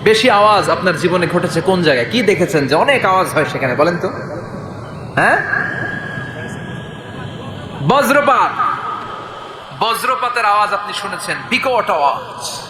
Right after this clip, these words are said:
তাই না? বজ্রপাতকে আঞ্চলিক ভাষায় আপনারা কি বলেন? হ্যাঁ?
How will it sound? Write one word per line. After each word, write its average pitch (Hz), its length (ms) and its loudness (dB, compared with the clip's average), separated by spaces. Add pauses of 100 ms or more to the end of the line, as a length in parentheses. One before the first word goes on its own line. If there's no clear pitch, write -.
(240)
তাই 156 100 0
না? 214 160 -2 (920)
বজ্রপাতকে 233 720 -2
আঞ্চলিক 214 360 -2
ভাষায় 220 220 -2
আপনারা 214 180 -2
কি 220 160 -8
বলেন? 196 240 -2 (1700)
হ্যাঁ? - 220 0